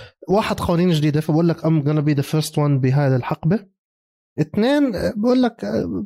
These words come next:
بطل عالم، أكيد بده يدافع عن، عن، عن لقبه، ما راح يخسره، ما راح يخسره بالهين.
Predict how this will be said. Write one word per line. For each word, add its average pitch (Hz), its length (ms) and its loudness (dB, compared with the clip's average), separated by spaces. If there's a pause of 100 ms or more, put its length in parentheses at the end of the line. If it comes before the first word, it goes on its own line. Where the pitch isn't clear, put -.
(540)
بطل 240 240 2
عالم، 262 260 4
أكيد 233 160 0
بده 214 100 0
يدافع 202 240 0
عن، 165 140 2
عن، 143 160 0
عن 143 440 2
لقبه، 175 300 0
ما 156 100 4
راح 180 160 0
يخسره، 135 380 0 (300)
ما 196 120 2
راح 226 100 -2
يخسره 208 300 0
بالهين. 170 420 2